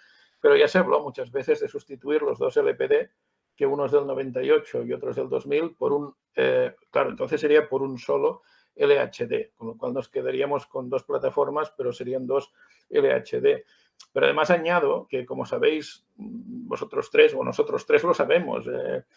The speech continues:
pero no necesariamente todos los que nos escuchan, una parte quizás sí. Es decir, lo más barato es la plataforma.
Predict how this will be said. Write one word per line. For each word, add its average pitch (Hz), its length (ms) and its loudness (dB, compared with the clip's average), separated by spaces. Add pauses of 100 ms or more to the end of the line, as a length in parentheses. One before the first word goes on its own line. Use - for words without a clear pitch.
(540)
pero 135 160 0
no 147 140 0
necesariamente 147 1080 0
todos 135 300 -2
los 131 160 -6
que 127 100 -10
nos 123 140 -10
escuchan, 147 420 -6
una 123 180 -8
parte 143 300 -4
quizás 147 260 -2
sí. 170 240 -4 (400)
Es 143 120 0
decir, 151 360 0
lo 143 140 2
más 160 220 2
barato 156 320 4
es 165 60 -2
la 175 140 0
plataforma. 139 640 -8